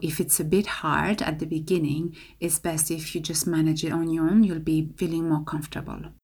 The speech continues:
You will see that all the feedback you receive will give you a lot of strength to then be able to have those conversations face to face.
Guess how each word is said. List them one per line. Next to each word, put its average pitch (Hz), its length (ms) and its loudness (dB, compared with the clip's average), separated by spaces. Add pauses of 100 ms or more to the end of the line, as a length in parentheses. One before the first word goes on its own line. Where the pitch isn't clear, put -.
(320)
You 180 160 4
will 180 120 4
see 190 220 4
that 165 480 0
all 175 160 2
the 165 100 0
feedback 160 380 -4
you 165 160 0
receive 165 540 0
will 156 180 2
give 160 320 -4
you 165 140 -2
a 156 140 2
lot 160 100 0
of 156 100 0
strength 151 640 -2
to - 120 -6
then 175 260 0
be 180 140 2
able 160 200 0
to 160 160 -8
have 156 220 -2
those 160 160 -2
conversations 151 760 -2
face 151 200 -6
to - 100 -6
face. - 460 -6